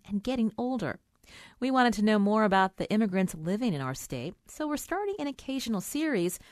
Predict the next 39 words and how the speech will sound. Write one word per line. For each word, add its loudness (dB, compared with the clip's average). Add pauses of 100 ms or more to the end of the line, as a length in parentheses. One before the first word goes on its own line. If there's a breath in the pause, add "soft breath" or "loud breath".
(180 loud breath)
to -14
share -4
their -4
stories. -6 (640 loud breath)
Journalist 0
and -2
fiction -2
writer 0
Ricardo -4
Enriquez -2
sold -2
everything -4
he -8
had -10
before -14
moving -6
to -14
Connecticut -8
in -10
two -12
thousand -8
one. -6 (360 loud breath)
Now -6
he's -10
a -14
senior -8
manager -6
at -8
United -8
Way -8
in -6
Hartford, -12
and -14
his -8
first -8
novel, -4
The -14
Catcher's -12
Trap, -8